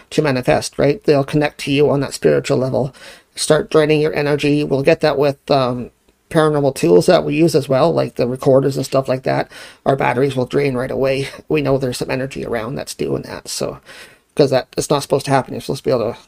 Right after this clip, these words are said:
have power to your equipment and stuff, so, um, what's your,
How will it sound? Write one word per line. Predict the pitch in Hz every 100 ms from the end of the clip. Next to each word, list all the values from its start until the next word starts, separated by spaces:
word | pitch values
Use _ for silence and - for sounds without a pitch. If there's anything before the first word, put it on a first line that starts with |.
| _
have | - 139
power | 139 143 107
to | -
your | - 117
equipment | - - - -
and | -
stuff, | - -
so, | - - 135 - - - - _
um, | - 147 143 135 _ _ _
what's | 175 202
your, | -